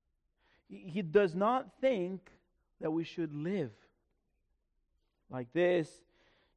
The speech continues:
Jesus is concerned that they're working so hard that they're not getting the respite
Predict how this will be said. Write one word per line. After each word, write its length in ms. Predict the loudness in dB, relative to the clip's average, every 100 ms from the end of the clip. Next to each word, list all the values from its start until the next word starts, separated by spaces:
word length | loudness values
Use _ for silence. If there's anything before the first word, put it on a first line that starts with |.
| -6
Jesus 380 | -2 0 0
is 120 | -2 -4
concerned 680 | -4 -2 0 2 2 0 0
that 160 | 2
they're 160 | 4 4
working 600 | 4 6 6 4 -2 -8 -10 2
so 240 | 6 6
hard 400 | 6 4 4 6
that 120 | 2 2
they're 160 | 0
not 440 | 2 0 -2 -10 4
getting 460 | 6 8 6 0
the 100 | -2
respite 720 | -2 0 2 2 -4 -8 -8